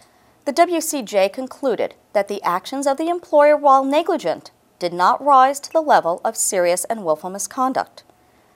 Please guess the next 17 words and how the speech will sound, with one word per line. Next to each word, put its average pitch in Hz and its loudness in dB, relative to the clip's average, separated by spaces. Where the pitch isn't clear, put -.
Agreeing 320 -4
with 202 -2
the 196 -10
W 165 -4
C 165 -12
J, 151 -6
the 294 -6
W 180 0
C 190 -6
A 180 -2
B 220 -12
denied 269 0
the 285 -8
employee's 208 -4
petition 185 -10
for 247 -8
reconsideration. 175 -6